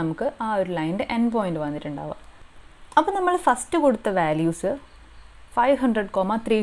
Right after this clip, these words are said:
hundred ആയിരുന്നു. അത് നമുക്ക് absolute coordinates ആയിട്ടാണ് വരിക. ഈ absolute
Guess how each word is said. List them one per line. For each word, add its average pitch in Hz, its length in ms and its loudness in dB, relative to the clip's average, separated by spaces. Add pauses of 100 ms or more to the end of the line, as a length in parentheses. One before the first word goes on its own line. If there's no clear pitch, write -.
hundred 202 260 -2
ആയിരുന്നു. - 220 -4 (440)
അത് 320 120 0 (100)
നമുക്ക് 240 260 4 (200)
absolute 311 540 2
coordinates 202 520 2
ആയിട്ടാണ് 175 360 0
വരിക. - 140 0 (460)
ഈ - 20 -4 (160)
absolute 403 420 2